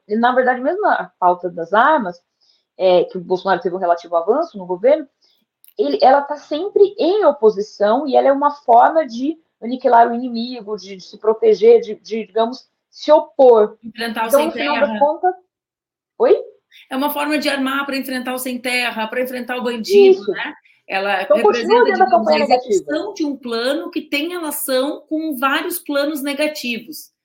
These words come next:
Speaker 2: né? A,
Speaker 1: Exato.
Speaker 2: a, a esquerda defende direitos humanos, a arma é contra direitos humanos.
Speaker 1: Exato. Então, no final das contas, é isso. Então, o Bolsonaro não sabe muito, ele não tem, é, é, digamos,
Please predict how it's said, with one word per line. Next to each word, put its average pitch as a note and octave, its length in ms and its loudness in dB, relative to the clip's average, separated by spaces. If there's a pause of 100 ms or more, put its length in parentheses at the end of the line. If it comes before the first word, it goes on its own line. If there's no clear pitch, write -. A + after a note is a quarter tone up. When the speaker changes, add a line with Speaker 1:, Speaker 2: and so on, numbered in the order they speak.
(280)
Speaker 2:
né? G3 120 -4
A, G3+ 120 0
Speaker 1:
Exato. A3+ 500 -2
Speaker 2:
a, F#3+ 60 -10
a - 40 -6
esquerda D4 480 -2
defende C#4 460 -8
direitos C4+ 320 -8
humanos, A#3 480 -8
a F#3 100 -4
arma A3+ 320 -2
é A#3+ 40 -10
contra B3 460 -10
direitos A#3 380 -14
humanos. G3+ 580 -12 (400)
Speaker 1:
Exato. A3+ 420 -2 (440)
Então, C4+ 240 -2
no C4+ 80 -8
final C#4+ 200 0
das C#4+ 120 0
contas, C4+ 300 -2
é D4+ 160 6
isso. A3+ 100 -14
Então, B3+ 280 -6
o - 80 -6
Bolsonaro C4 520 -2
não E4 120 -10
sabe G4+ 320 0
muito, C4 560 -2
ele G#3 160 2
não A3+ 100 -6
tem, D4 240 -4 (340)
é, F3 440 0
é, - 20 0
digamos, F#3+ 400 -4